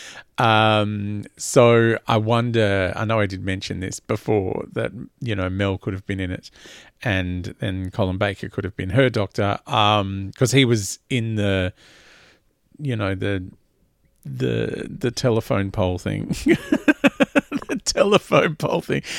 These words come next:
You know, the telephone, um, where they were standing under the telephone pole with all the lines going everywhere, which someone pointed out online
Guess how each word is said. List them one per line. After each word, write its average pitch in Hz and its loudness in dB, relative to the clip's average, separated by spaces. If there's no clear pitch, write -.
You 196 8
know, 190 10
the 147 4
telephone, 127 4
um, 98 -2
where 156 -2
they 127 2
were 120 -2
standing 104 -2
under 98 -4
the 104 -8
telephone 98 -2
pole 92 0
with 95 -4
all 98 0
the 95 -4
lines 95 -2
going 101 -4
everywhere, 92 -4
which 123 -2
someone 170 4
pointed 123 -2
out 104 2
online 101 -4